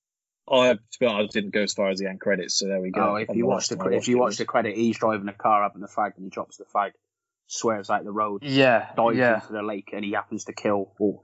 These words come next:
Speaker 2: uh, you have to imagine he kills the, the dean of the university. The car, he flips the car and lands on top of them.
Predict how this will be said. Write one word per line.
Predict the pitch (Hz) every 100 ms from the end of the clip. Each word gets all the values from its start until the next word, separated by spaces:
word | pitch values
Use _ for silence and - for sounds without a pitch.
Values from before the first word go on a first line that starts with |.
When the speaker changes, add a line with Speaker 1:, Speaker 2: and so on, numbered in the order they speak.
| - -
Speaker 2:
uh, | 85 _ _
you | 110 107
have | 104 -
to | 101
imagine | 107 104 101
he | 104
kills | - 107 98
the, | - 104 92 -
the | 104
dean | 107 104 101
of | 101
the | 107
university. | 104 104 104 - 101 _ _ _ _ _
The |
car, | - 110 101 107
he |
flips | - 120 -
the | 107
car | 110 101
and | 104
lands | 104 98
on | 101
top | 113 101
of | 104
them. | 110